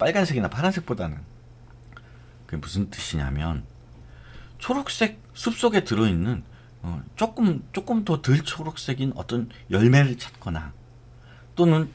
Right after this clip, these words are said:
조금 초록색으로 가-, 가려져 있는 초록색 속에 숨어있는 무엇인가 돼지를 찾는가, 다-, 다든가 이런 거를 잘하는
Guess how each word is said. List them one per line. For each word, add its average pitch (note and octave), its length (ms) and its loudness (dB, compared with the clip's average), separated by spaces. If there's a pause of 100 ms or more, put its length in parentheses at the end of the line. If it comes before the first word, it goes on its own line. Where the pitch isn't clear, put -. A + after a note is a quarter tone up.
(160)
조금 A#3+ 340 2
초록색으로 G3+ 640 -4
가-, C3+ 340 -2
가려져 C3+ 420 0
있는 A2 220 0
초록색 E3 300 -8
속에 C3 240 -8
숨어있는 B2+ 540 0
무엇인가 G2+ 400 -6 (380)
돼지를 G2 400 0
찾는가, E2 460 -4 (200)
다-, - 140 -10 (140)
다든가 D#2 400 -10 (580)
이런 D#3 460 6
거를 D3+ 680 4 (520)
잘하는 D3+ 1080 6